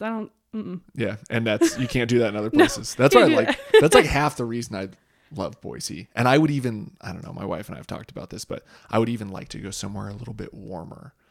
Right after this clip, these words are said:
Speaker 1: Really?
Speaker 2: than Boise. Yeah.
Speaker 1: Oh my gosh, it gets hot here.
Speaker 2: It does get hot, but
Speaker 1: Like, you know, and I, I was freshly pregnant during, like, July and August.
Speaker 2: Yeah.
Speaker 1: That was miserable.
Speaker 2: Too much.
Speaker 1: I felt hungover every day 'cause the heat was just,
Speaker 2: Yeah.
Speaker 1: it was a lot. It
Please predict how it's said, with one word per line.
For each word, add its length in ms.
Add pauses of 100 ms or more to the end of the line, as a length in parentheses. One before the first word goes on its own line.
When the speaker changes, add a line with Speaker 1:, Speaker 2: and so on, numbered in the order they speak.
(100)
Speaker 1:
Really? 280
Speaker 2:
than 100
Boise. 480
Yeah. 320
Speaker 1:
Oh 140
my 100
gosh, 240
it 100
gets 160
hot 240
here. 360
Speaker 2:
It 120
does 180
get 140
hot, 380
but 80
Speaker 1:
Like, 400 (300)
you 100
know, 80
and 120
I, 220
I 120
was 240 (160)
freshly 400
pregnant 680
during, 400
like, 200
July 340
and 140
August. 520
Speaker 2:
Yeah. 360 (680)
Speaker 1:
That 140
was 160
miserable. 540
Speaker 2:
Too 180
much. 340
Speaker 1:
I 80
felt 280
hungover 380
every 220
day 260
'cause 160
the 80
heat 300
was 160
just, 460 (160)
Speaker 2:
Yeah. 160
Speaker 1:
it 80
was 100
a 60
lot. 380
It 60